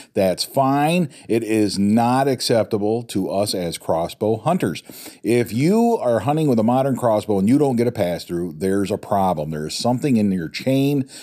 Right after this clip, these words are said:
of equipment that needs to be fixed. There was something with your shot selection, the point of impact perhaps, that needs to be fixed.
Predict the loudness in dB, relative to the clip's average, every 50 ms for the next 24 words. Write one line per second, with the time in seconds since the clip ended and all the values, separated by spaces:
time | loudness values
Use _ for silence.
0 | -16 -6 -2 0 0 0 0 -4 -4 -2 0 -2 0 0 -2 -4 0 -2 -2 -2
1 | -2 0 2 2 4 2 2 0 -2 -4 -2 -2 0 0 0 -2 -2 -2 -4 -4
2 | -4 -4 -4 -4 -4 -6 -12 -12 -10 -10 -8 -8 -6 -4 -4 -2 -2 0 0 0
3 | 0 0 -2 -4 -2 0 0 0 2 0 -2 -4 -8 -16 -20 -20 -16 -10 -4 -2
4 | -2 0 0 2 0 0 0 -2 -4 -4 -4 -4 -6 -8 -14 _ _ _ _ -8
5 | -8 -8 -6 -2 0 0 2 2 2 2 2 0 0 0 0 -2 -2 -4 -6 -10
6 | -10 -8 -6 -8 -8 -8 -12 -16 -20 -20 -20 _ -2 -2 -2 0 2 2 4 4
7 | 4 4 2 2 0 -4 -8 -12 -8 -4 -2 0 0 0 -2 -2 -2 -2 -4 -6
8 | -4 -2 -4 -4 -4 -6 -14 -16